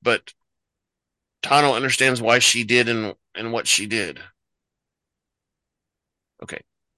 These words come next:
Ren notices that Tano is not mad, and Tano explains that she has made her s-, her share of difficult choices over the years.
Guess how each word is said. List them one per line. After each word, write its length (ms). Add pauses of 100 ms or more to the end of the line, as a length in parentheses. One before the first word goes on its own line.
(140)
Ren 260
notices 440
that 120
Tano 340
is 120
not 200
mad, 480
and 120
Tano 260
explains 420
that 60
she 160
has 140
made 340 (480)
her 80
s-, 420
her 220
share 460
of 180
difficult 400
choices 460
over 200
the 180
years. 480